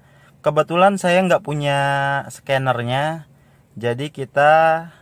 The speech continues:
eh, akan coba secara manual aja diagnosanya ya. Biasanya untuk, eh, kondisi mesin pincang itu berasal dari pengapian, biasanya bisa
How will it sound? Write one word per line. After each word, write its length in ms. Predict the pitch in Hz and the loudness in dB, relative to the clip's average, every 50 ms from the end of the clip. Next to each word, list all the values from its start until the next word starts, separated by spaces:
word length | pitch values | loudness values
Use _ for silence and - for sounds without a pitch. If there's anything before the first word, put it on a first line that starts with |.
| _ _ _ _ _ _ _ _ _ _ _ _ _ _ _ _ _ - - 135 | _ _ _ _ _ _ _ _ _ _ _ _ _ _ _ _ _ -8 -4 0
eh, 720 | 139 143 147 147 147 143 143 143 143 143 147 143 143 143 - - | 2 4 4 6 6 4 4 4 4 4 4 4 2 2 0 -2
akan 400 | 131 - 147 139 139 143 139 - | -4 -2 -2 -4 -4 -6 -6 -4
coba 560 | 143 131 117 117 123 139 151 160 156 151 - | -2 -2 -2 2 4 6 6 6 6 4 0
secara 640 | - 131 - 143 127 123 131 127 127 131 110 - - | -6 -4 0 0 2 4 6 4 4 4 2 -2 -2
manual 480 | 127 123 127 131 131 131 127 131 131 | -2 -2 0 0 2 2 4 4 2
aja 160 | 127 123 127 | 2 0 -4
diagnosanya 640 | 117 113 110 104 110 110 107 104 123 120 117 117 113 | -4 -4 -4 -4 -4 -6 -8 -8 -6 -8 -6 -6 -6
ya. 140 | 104 98 95 - _ _ _ _ _ _ _ _ _ _ _ _ _ _ _ _ _ _ _ _ _ _ _ _ _ - 131 | -6 -8 -8 -12 _ _ _ _ _ _ _ _ _ _ _ _ _ _ _ _ _ _ _ _ _ _ _ _ _ -12 -8
Biasanya 800 | 131 143 143 139 135 - 151 156 165 135 120 117 117 120 131 - _ _ _ _ _ - | 0 2 2 2 4 4 2 2 2 2 0 0 0 -2 -4 -8 _ _ _ _ _ -10
untuk, 400 | 139 143 147 147 - 214 214 202 - _ _ _ _ - | -8 -8 -8 -6 -2 0 -2 -2 -2 _ _ _ _ 0
eh, 400 | 135 143 143 143 147 147 147 139 | 2 4 4 4 4 2 0 -2
kondisi 880 | - 135 139 139 139 139 135 - - 143 139 139 139 139 135 135 - - | -4 -4 -4 -4 -8 -8 -10 -10 -10 -10 -8 -8 -8 -8 -10 -12 -16 -14
mesin 400 | - 147 147 - - 139 139 139 | -12 -10 -10 -10 -8 -10 -10 -10
pincang 400 | 131 151 156 151 135 131 127 123 | -8 -8 -8 -6 -4 -4 -4 -4
itu 160 | 120 117 - 160 147 | -8 -10 -10 -10 -4
berasal 400 | 131 127 120 - 151 139 131 113 | 0 0 0 0 0 -2 0 0
dari 400 | 110 107 107 131 135 135 - - _ _ _ _ _ _ _ - | 0 -2 -2 -4 -8 -8 -10 -14 _ _ _ _ _ _ _ -8
pengapian, 880 | 127 123 120 120 107 - 123 127 135 127 120 107 98 95 92 95 95 _ _ | -4 -2 -2 -2 -2 -4 -2 2 2 4 4 2 -2 -8 -10 -12 -16 _ _
biasanya 880 | 98 90 92 95 92 - 113 110 120 127 131 123 117 107 98 92 90 - _ _ _ _ _ _ _ _ - | -14 -8 -6 -6 -4 -4 -4 -4 -2 0 0 0 0 0 -2 -4 -8 -14 _ _ _ _ _ _ _ _ -18
bisa 240 | 95 95 - 107 | -16 -10 -6 -4